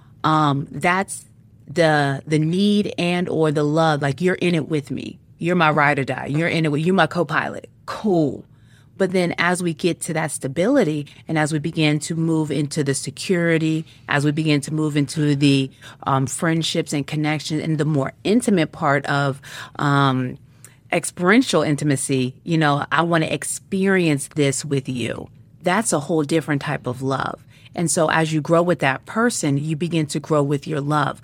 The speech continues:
But that expectation has to grow and be communicated as well. So I'm attributing my expectation of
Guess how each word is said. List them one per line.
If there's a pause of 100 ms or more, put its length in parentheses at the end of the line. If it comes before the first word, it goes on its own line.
(340)
But (260)
that
expectation (160)
has
to
grow
and
be
communicated
as
well. (220)
So
I'm (100)
attributing
my
expectation
of